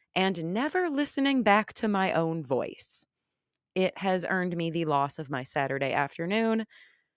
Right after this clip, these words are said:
Now let's try this all again." Here we go. My fuckers. Hey there. Um,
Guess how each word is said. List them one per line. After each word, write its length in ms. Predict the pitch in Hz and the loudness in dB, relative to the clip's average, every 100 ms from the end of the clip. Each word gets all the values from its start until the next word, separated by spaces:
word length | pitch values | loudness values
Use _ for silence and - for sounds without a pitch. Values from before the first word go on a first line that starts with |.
| _ _ | _ _
Now 300 | 170 185 190 | -4 0 2
let's 300 | 180 175 - | 2 0 0
try 320 | - 151 143 | -2 -2 -2
this 420 | 139 147 - - - _ - | -4 -4 -6 -10 -14 _ -4
all 240 | 131 135 | -2 -2
again." 540 | 131 139 - - 165 - _ _ _ _ _ | -4 -6 -10 -10 -12 -14 _ _ _ _ _
Here 240 | - 139 135 | 0 4 4
we 100 | 127 | 2
go. 300 | 90 - 151 _ _ _ _ _ _ _ _ _ - _ - | 0 -6 -12 _ _ _ _ _ _ _ _ _ -20 _ 2
My 140 | 208 | 2
fuckers. 840 | - 254 262 - 214 127 - - - - - _ _ _ | 4 6 6 6 4 4 0 -6 -10 -16 -20 _ _ _
Hey 160 | 185 160 | 2 2
there. 300 | 131 - - - - - - | 0 -4 -8 -18 -20 -20 -4
Um, 240 | 190 180 | 2 2